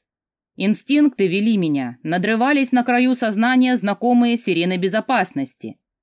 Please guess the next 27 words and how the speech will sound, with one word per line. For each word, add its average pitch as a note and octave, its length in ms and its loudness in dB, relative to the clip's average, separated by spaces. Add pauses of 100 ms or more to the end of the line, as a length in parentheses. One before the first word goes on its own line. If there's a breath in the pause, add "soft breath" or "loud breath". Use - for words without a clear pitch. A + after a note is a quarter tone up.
(100)
но D#3+ 140 -2
я B3 260 2
и B3 160 -4
их C4 360 2
не D3+ 120 -2
слышала. A#2+ 720 -10 (640)
На E3+ 180 -2
самый D4 320 4
высокий C4+ 400 0
холм C#4+ 400 2
я F#3+ 220 2
взлетела, G#3+ 580 -2
выхватив A#3 480 -2
на F3+ 140 -2
бегу D#3+ 260 -2
клинок. E3 540 -4 (600)
Магия B3+ 460 2
полыхнула A#3 600 2
на F#3+ 160 0
лезвии F3 340 -2
синевой, F3 720 -2 (220)
на E3+ 160 -2
зубьях A#3+ 340 2
заплясали F#3+ 580 -2
молнии. B2+ 640 -4 (1600)
"Эй, D#4 380 4
вы! C4 500 4